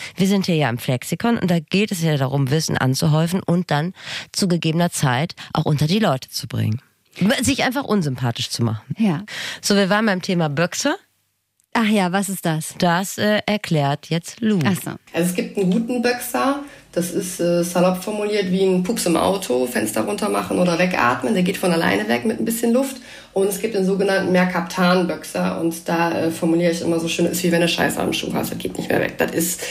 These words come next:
Speaker 3: <laughs> das Hopf von Malz verbo-, verloren, das riecht wirklich so. Also das riecht wie,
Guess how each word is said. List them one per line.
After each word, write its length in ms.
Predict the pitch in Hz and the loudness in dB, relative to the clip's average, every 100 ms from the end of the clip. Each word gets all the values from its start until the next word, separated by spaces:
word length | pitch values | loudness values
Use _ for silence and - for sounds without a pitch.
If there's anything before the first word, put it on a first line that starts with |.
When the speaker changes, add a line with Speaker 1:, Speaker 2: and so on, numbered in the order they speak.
| - - | -10 -4
Speaker 3:
<laughs> 540 | - 180 - - - - | 2 2 0 -6 -10 -4
das 160 | 170 | 0
Hopf 180 | 208 214 | 0 -2
von 120 | 196 190 | 0 2
Malz 240 | 185 185 | 2 0
verbo-, 400 | 190 170 175 - | -2 -2 -4 -4
verloren, 460 | - 175 175 190 208 | -6 0 2 2 0
das 220 | 165 - | -4 -2
riecht 200 | 226 - | -2 0
wirklich 320 | 185 180 165 | 0 0 -4
so. 140 | - - | -6 -6
Also 220 | - 165 | -4 -2
das 200 | 165 - | -2 -2
riecht 300 | 202 208 - | -4 -4 -4
wie, 400 | 190 208 220 220 | -2 0 -2 -4